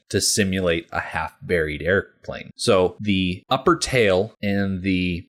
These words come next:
elevator fin that the kids step on later on in this minute are fully constructed, covered, and whatnot. But the back of the fin that Screw Loose actually climbs up was not covered.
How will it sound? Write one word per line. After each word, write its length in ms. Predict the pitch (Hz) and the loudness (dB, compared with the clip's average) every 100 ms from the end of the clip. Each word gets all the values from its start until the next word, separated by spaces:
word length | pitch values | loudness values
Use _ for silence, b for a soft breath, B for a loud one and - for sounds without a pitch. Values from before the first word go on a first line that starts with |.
| - - | -18 -4
elevator 540 | - 127 123 113 101 95 | 2 4 4 4 4 2
fin 560 | - 113 92 85 107 - | 2 2 2 0 -4 -2
that 300 | 104 90 101 | 0 0 0
the 300 | 98 87 - - | 0 0 -6 0
kids 340 | 110 98 98 | 2 2 0
step 300 | - 104 - | 2 2 2
on 260 | 95 87 90 | 2 2 0
later 300 | 95 92 90 | 0 2 0
on 180 | 87 | 0
in 140 | 87 85 | -2 -6
this 220 | 82 - | -8 -6
minute 280 | 92 85 - - | -6 -6 -6 0
are 540 | 104 90 85 82 80 - - | 4 4 4 2 -4 -12 0
fully 300 | 123 123 107 | 4 4 2
constructed, 800 | 107 107 - 110 - 113 95 - | -2 -4 0 0 2 0 0 -2
covered, 420 | 117 101 98 92 | 0 4 4 4
and 140 | 90 | 0
whatnot. 520 | 90 90 87 82 - | -2 -2 -4 -4 -4
But 260 | 101 - 101 | -2 -2 -2
the 80 | 101 | -4
back 440 | 90 139 196 208 | -2 0 0 0
of 160 | 120 95 | -4 -2
the 80 | 92 | -4
fin 380 | - 82 60 - | -2 -2 -4 0
that 360 | 104 95 - - | 2 2 0 -6
Screw 320 | - 123 120 | 0 4 6
Loose 220 | 110 104 | 6 4
actually 320 | 101 - 98 | 2 0 -2
climbs 420 | 92 - 92 90 | -2 -2 -2 2
up 260 | 135 135 - | 2 2 0
was 340 | - 107 98 92 | 2 4 4 0
not 380 | 101 104 110 - | 0 2 2 0
covered. 420 | 117 95 98 | 0 2 2